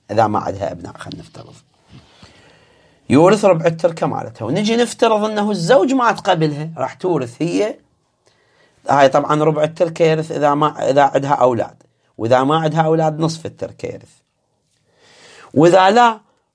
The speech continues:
هو مات، هي راح ترث ربع التركة إذا ما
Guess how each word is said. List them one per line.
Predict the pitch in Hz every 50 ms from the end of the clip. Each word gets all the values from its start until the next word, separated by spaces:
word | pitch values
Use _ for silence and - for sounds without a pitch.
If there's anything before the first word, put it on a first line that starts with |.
| _ -
هو | 139 214 302 349 320 247
مات، | 233 226 415 403 392 403 - - - _ _ _ _ _ _ _ _
هي | - 147 165 180 180
راح | 175 165 -
ترث | - - 175 165 160 160 -
ربع | 151 147 139 139
التركة | 139 - - - 135 - - - - - 110
إذا | 117 120 117
ما | 113 117 113